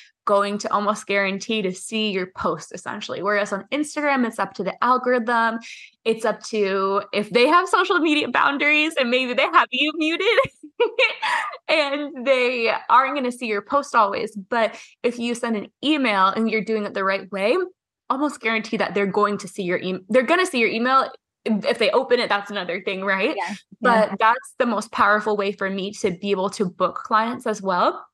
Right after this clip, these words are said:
Speaker 1: Whether it's for, I, I mean, I'm just speaking for photography clients, but also for, like, mentoring sessions or whatever it might be. Um, and so the sooner you can start it, the better. And it's best to just start with a really simple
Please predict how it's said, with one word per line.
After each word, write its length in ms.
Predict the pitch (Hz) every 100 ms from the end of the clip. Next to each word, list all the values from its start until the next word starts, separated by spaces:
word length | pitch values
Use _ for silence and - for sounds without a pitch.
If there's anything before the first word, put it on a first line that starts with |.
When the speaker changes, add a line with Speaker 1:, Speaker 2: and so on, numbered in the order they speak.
| _
Speaker 1:
Whether 340 | 220 208 220 202
it's 180 | - -
for, 380 | 214 202 180 - - - - -
I, 120 | 240
I 140 | -
mean, 140 | 254 247
I'm 140 | 269 453
just 120 | 494
speaking 320 | 269 240 240
for 460 | 226 233 202 190 208
photography 920 | - - - 196 214 214 208 202 190 _ _ _ -
clients, 480 | 240 220 240 262 -
but 120 | 240 233
also 340 | 226 226 247
for, 240 | 254 240
like, 160 | 220 208
mentoring 540 | 240 311 302 320 294
sessions 520 | 277 262 262 254 247 247
or 160 | 220
whatever 300 | 214 214 220
it 100 | 247
might 220 | 220 208
be. 260 | - 233 320 - - - -
Um, 380 | 262 247 214 214
and 180 | 247 247
so 440 | 247 240 226 220 - _
the 140 | 240 277
sooner 260 | 254 247
you 140 | 277 302
can 140 | 320
start 260 | 294 214 214
it, 120 | 220
the 80 | 214
better. 560 | 214 196 226 294 339 -
And 360 | 247 233 220 220 - - -
it's 180 | 240 -
best 300 | 240 233 233
to 60 |
just 180 | 214 240
start 260 | - 208 214
with 160 | 220
a 80 | 214
really 240 | 208 208
simple 560 | 208 214 214 208 202 202